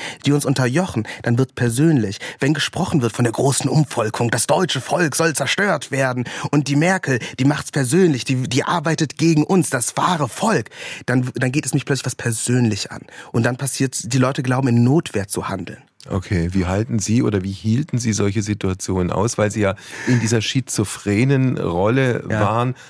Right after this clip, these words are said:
Speaker 2: Auf der einen Seite, da gibt's den Privatmenschen mit seinen privaten Überzeugungen.
Speaker 1: Ja.
Speaker 2: Und dann gibt's den Schauspieler Ginsburg, der Teil der Szene ist.
Speaker 1: Na gut, ich hab versucht, erstmal zu spiegeln und zu verstehen, wer sind die Leute, wie reden sie? Und ich sage ja und wiederhole und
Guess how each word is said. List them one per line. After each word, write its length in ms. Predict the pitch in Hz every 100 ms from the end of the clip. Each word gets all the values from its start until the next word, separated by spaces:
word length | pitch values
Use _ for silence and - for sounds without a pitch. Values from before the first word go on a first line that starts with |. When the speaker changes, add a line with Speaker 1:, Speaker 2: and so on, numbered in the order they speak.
| -
Speaker 2:
Auf 140 | - -
der 140 | 62
einen 200 | 90 117
Seite, 240 | 120 117 107
da 80 |
gibt's 240 | 107 104 -
den 140 | 101
Privatmenschen 840 | - 90 80 95 - 120 123 - 107
mit 140 | 95
seinen 220 | 98 95
privaten 500 | - 87 82 90 -
Überzeugungen. 760 | - 87 - 90 107 120 113 113
Speaker 1:
Ja. 160 | 101 - -
Speaker 2:
Und 120 | - 95
dann 120 | 98
gibt's 220 | 101 -
den 180 | 104 92
Schauspieler 840 | - 90 110 139 - 120 113 107
Ginsburg, 720 | 101 98 117 - - 107 104 -
der 300 | 90 87 95
Teil 320 | 87 95 101
der 120 | 101
Szene 380 | - - 113 107
ist. 320 | - - - - - - -
Speaker 1:
Na 120 | 135 147
gut, 180 | 180
ich 120 | 123 151
hab 120 | -
versucht, 440 | 143 143 135 - -
erstmal 320 | 131 151 135
zu 120 | 127
spiegeln 500 | - - 113 117 113
und 100 | 117
zu 100 | 123
verstehen, 380 | 123 113 127 120
wer 140 | 120
sind 140 | 127 127
die 60 |
Leute, 400 | 123 120 117 117
wie 100 | 117
reden 380 | 110 113 117 120
sie? 300 | 110 113 113
Und 180 | 110 110
ich 80 | -
sage 280 | 110 107
ja 240 | 101 101 107
und 240 | 101 101
wiederhole 640 | 104 104 113 113 117 110
und 260 | - 107